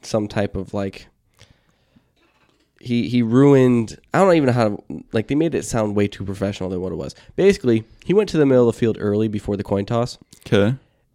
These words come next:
Speaker 1: And they said that he nearly messed up the coin toss when it came to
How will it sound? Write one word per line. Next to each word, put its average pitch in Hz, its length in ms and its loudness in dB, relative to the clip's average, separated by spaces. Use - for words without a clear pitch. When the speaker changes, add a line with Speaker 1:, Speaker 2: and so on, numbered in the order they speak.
Speaker 1:
And 107 420 0
they 113 440 -4
said 120 220 -4
that 110 80 -2
he 113 140 0
nearly 113 500 0
messed 104 400 -2
up 104 160 -6
the 104 80 -8
coin 95 280 -6
toss - 480 -10
when 104 160 -2
it 92 80 -4
came 101 340 -6
to 98 440 -2